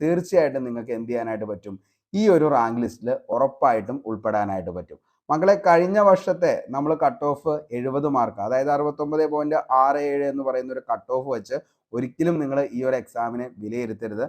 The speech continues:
കാരണം എന്താണെന്ന് ചോദിച്ചു കഴിഞ്ഞാൽ സ്റ്റേറ്റ് വൈഡ് എക്സാം നമ്മൾ ഈ ക-, കഴിഞ്ഞ എൽ ഡി സി ആണെങ്കിലും എൽ ജി എസ് ആണെങ്കിലും ഓരോ എക്സാമുകൾ കഴിയുമ്പോഴും നമ്മുടെ കട്ട് ഓഫും അതേപോലെ തന്നെ കോമ്പറ്റീഷൻ ലെവൽ എന്ന് പറയുന്നതും കൂടിക്കൂടിയാണ് വരുന്നത്. അതുകൊണ്ട് തന്നെ നമുക്ക് ഒ-,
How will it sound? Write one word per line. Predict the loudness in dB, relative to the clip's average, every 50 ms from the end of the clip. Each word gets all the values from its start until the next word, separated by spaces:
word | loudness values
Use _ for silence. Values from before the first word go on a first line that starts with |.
| -8 _ _ _ _ _ 4
കാരണം | 6 6 6 6 4 4 2
എന്താണെന്ന് | 4 6 6 6 6 4 2
ചോദിച്ചു | 0 0 0 0
കഴിഞ്ഞാൽ | 0 0 -2 -4 -4
സ്റ്റേറ്റ് | -4 -2 -2 -2 -2 0 0
വൈഡ് | 0 2 2 0
എക്സാം | -2 -2 -4 -4 -4 -4 -6 -12 -10 -8
നമ്മൾ | -8 -6 -4 -4 -4
ഈ | -6 -4 -4
ക-, | -2 0 0 -2 -2 -2
കഴിഞ്ഞ | -2 -2 0 -2 -2 -2 -2 -2 -2
എൽ | -4 -6 -8
ഡി | -8 -10
സി | -6 -4 -2 -2
ആണെങ്കിലും | -2 -2 -4 -6 -8 -6 -6 -8
എൽ | -8 -8
ജി | -8 -8 -8
എസ് | -6 -4 -4 -4
ആണെങ്കിലും | -4 -4 -6 -8 -10 -10 -12 _ _ _ _ _ -2
ഓരോ | 0 4 6 8 8 6
എക്സാമുകൾ | 6 4 2 2 2 4 2 2 2 2
കഴിയുമ്പോഴും | 2 2 2 0 0 0 0 -2 -2 -6 -6 -8
നമ്മുടെ | -6 -4 -4 -4 -2 -4
കട്ട് | -4 -4 -2 -2
ഓഫും | -2 -2 -2 -6 -8 -8 -8 -6
അതേപോലെ | -6 -4 -4 -4 -4 -4
തന്നെ | -6 -8 -4 0
കോമ്പറ്റീഷൻ | 0 2 2 0 -2 -8 -10 -12 -12 -12 -8 -4 -4
ലെവൽ | -4 -2 -2 -4 -6
എന്ന് | -4 -4 -2
പറയുന്നതും | -2 -2 -2 -4 -6 -8 -8 -10 -12 _ _ _ _ _ _
കൂടിക്കൂടിയാണ് | 0 2 2 2 0 0 2 2 4 6 4 4 4 4 2
വരുന്നത്. | 2 2 0 -2 -2 -2 -2 0 0 0
അതുകൊണ്ട് | 2 4 4 2 2 2 2 2
തന്നെ | 2 2 0 0
നമുക്ക് | 0 -2 -2 -2 -2 -2 -2 -4 -10 _ _ _ _ -2
ഒ-, | -2 -2 -2